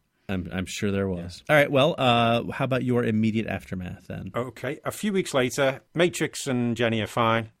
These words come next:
Speaker 2: He has to fly off 'cause he's meeting up with some old friends. So he's, he's flying off to a city. It doesn't matter which city 'cause it's top secret, it's classified. I can't tell you. Uh, while he's on the flight, though, he's pleasantly surprised to see Cindy working on that flight. And, uh, it's been a while since they last met.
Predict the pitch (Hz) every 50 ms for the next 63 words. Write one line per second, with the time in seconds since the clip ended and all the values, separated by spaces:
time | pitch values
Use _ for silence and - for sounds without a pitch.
0 | _ - - 107 123 147 139 - 143 - - 131 113 104 107 107 - - 110 98
1 | 107 101 117 113 101 113 98 104 98 101 - - 117 107 98 95 95 - - 107
2 | 92 92 95 - - 113 113 113 113 - _ - - - _ _ - 151 - -
3 | 180 160 147 139 - - - 117 107 - - 123 113 - 127 117 - 151 127 123
4 | 107 104 101 107 107 - - - 101 - - 104 101 - _ _ _ _ _ -
5 | - 104 92 - - 113 104 - - - 110 98 - - 98 - 95 - - 104
6 | 90 - - - - 101 95 92 90 - _ _ - 95 - - 104 92 85 -
7 | 98 90 87 85 85 _ _ _ - 120 117 120 120 156 165 160 165 160 147 135
8 | - - 139 131 123 - 127 123 - - 165 160 170 160 139 - 113 - 120 117
9 | 117 113 - - - 127 110 - - 143 135 135 123 127 123 120 - _ _ _
10 | _ _ _ _ _ - 120 123 - - - 113 107 101 98 101 - - - 113
11 | 107 120 123 - - 113 107 107 107 104 107 107 - - _ - - - - 165
12 | 156 147 135 127 123 123 - - 120 - - 110 110 104 - - - 113 131 139
13 | - - -